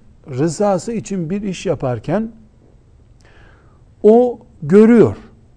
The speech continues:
Şu anda beni izliyor hissiyatı ile ibadet etmek var. Bu namazdan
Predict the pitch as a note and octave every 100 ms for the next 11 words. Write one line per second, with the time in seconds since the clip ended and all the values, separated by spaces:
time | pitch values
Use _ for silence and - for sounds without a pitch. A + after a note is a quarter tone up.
0 | _ _ - A#3+ G#3 G#3+ G3+ F#3+ D3+ F#3
1 | G#3 G#3+ G#3+ F3+ D3+ D#3+ A#3+ A3+ D#3+ A2+
2 | - _ _ _ _ _ _ _ _ _
3 | _ _ _ _ F3+ F#3+ - - G#3 G3+
4 | G3 G3 G3 G3 C#4+ G#3 E3+ F#3 D#3 D3+
5 | D3+ C#3 C3 C3 A2+ D#3+ A2 - - -
6 | - _ - _ _ _ _ _ _ _
7 | _ _ _ _ _ _ _ _ _ _
8 | _ - G#3 A3 A3 A#3 F3 A3 A#3+ A3+